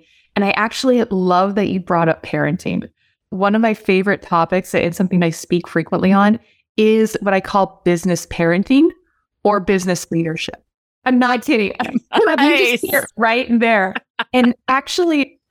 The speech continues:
Speaker 1: those parenting styles directly correlate to different leadership styles. And so
Speaker 2: Hmm.
Speaker 1: you can see how,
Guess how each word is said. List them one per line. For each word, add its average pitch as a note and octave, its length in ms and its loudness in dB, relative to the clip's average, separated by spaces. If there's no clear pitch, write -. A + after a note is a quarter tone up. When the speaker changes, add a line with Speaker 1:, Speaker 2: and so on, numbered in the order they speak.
Speaker 1:
those B3+ 360 0
parenting B3 640 2
styles A3 800 0
directly A3 560 0
correlate A3+ 800 -2
to B3+ 220 2
different G#3 360 0
leadership F3 440 -2
styles. - 580 -10
And D3 280 2
so C3+ 120 -6
Speaker 2:
Hmm. G#3+ 60 -4
Speaker 1:
you G#3+ 80 -4
can G3+ 160 -6
see A3+ 300 0
how, F#3+ 600 0